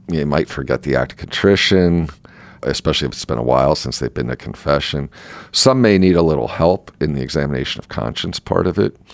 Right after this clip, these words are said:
where, you know, I recommend everybody think about, you know, look at each of the Ten Commandments and just think about one's life. I also think it's really important is to, when one makes an examination of conscience, to think about their state in life.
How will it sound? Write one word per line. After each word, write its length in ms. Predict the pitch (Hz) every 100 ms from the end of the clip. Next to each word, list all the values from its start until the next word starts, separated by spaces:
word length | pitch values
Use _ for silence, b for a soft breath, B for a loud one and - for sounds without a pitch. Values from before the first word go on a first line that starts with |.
| B B B B B
where, 420 | 85 80 73 73 -
you 120 | 85
know, 160 | 65 64
I 120 | 76
recommend 520 | 76 73 - 71 69 67
everybody 560 | 67 67 69 67 67 - _ _
think 200 | - 76
about, 360 | - 67 65 _ _ -
you 100 | 69
know, 100 | 67
look 180 | 69 78
at 60 |
each 180 | 71 -
of 60 | 69
the 60 |
Ten 240 | 69 71 69
Commandments 960 | 71 64 65 67 69 71 69 - - - b b b b b
and 160 | 76 -
just 240 | 69 -
think 160 | 65 62
about 240 | 60 62
one's 260 | 60 65 -
life. 280 | 64 69 -
I 80 | 85
also 300 | 107 - 92
think 180 | 82 67
it's 160 | -
really 220 | 78 78
important 640 | 60 - 71 - - - - B B B B B -
is 220 | 71 -
to, 480 | - 76 69 69 - _
when 200 | - 76
one 140 | 76 87
makes 220 | 78 -
an 80 | 76
examination 640 | 67 71 69 69 - 58
of 100 | -
conscience, 640 | - 85 92 - 60 - - B B B B -
to 100 | -
think 220 | - -
about 260 | - 92 -
their 120 | 78
state 360 | - - 82
in 80 | 64
life. 560 | 65 67 80 - -